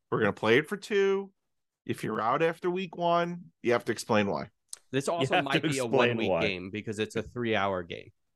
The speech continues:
Speaker 1: Um, look, I think we should always just c-, do two weeks. So
Speaker 2: Well, I'm just saying we might have all beaten it by
Speaker 1: That's
Speaker 2: next
Speaker 1: fine.
Speaker 2: week.
Speaker 1: That's fine. That's fine.
Speaker 2: Yeah.
Speaker 1: Then we just take a week off.
Speaker 2: Okay,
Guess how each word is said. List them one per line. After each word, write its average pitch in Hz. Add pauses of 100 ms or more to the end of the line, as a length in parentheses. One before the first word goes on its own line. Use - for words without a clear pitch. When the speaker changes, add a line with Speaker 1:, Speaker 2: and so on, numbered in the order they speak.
(460)
Speaker 1:
Um, 165 (220)
look, 156
I 165
think 220
we 196
should 165
always 160
just 156 (200)
c-, 135 (140)
do 143
two 156
weeks. 147 (480)
So 127
Speaker 2:
Well, 123
I'm -
just 175
saying 160
we 131
might 131
have 131
all 113
beaten 107
it 92 (640)
by 208
Speaker 1:
That's 196
Speaker 2:
next -
Speaker 1:
fine. 233
Speaker 2:
week. - (460)
Speaker 1:
That's 196
fine. 170 (340)
That's 175
fine. 151 (120)
Speaker 2:
Yeah. -
Speaker 1:
Then 135
we 147
just 156
take 175
a 143
week 139
off. 139 (460)
Speaker 2:
Okay, 143